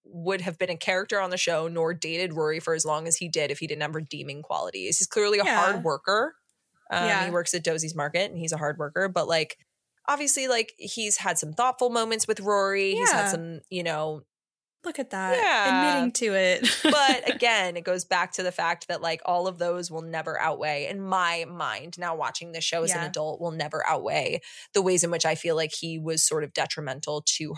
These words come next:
Speaker 1: her emotional health and her emotional growth when it comes to her relationships with men.
Speaker 2: But, like, I, I even go back as far as to say a lot of people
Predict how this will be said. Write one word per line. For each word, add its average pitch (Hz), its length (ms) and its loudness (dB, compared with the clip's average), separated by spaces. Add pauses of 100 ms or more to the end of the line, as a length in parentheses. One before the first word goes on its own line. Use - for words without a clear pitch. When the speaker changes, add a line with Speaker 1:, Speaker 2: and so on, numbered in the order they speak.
Speaker 1:
her 151 340 -2 (560)
emotional 165 460 0
health 151 360 -2
and 160 120 -4
her 156 100 -4
emotional 151 460 -6
growth - 340 -6
when 151 80 -6
it - 80 -10
comes - 220 -2
to 165 80 -4
her - 100 -4
relationships 156 500 -4
with 160 160 -8
men. - 280 -8 (240)
Speaker 2:
But, 381 100 -2
like, 370 160 -2
I, 349 260 0
I 269 220 2
even 262 240 -2
go 247 140 0
back 214 320 -2
as 214 180 -2
far 196 220 -4
as 196 160 -4
to 208 100 -6
say 196 320 0
a - 80 -6
lot 196 240 -2
of 196 100 -8
people 190 460 -8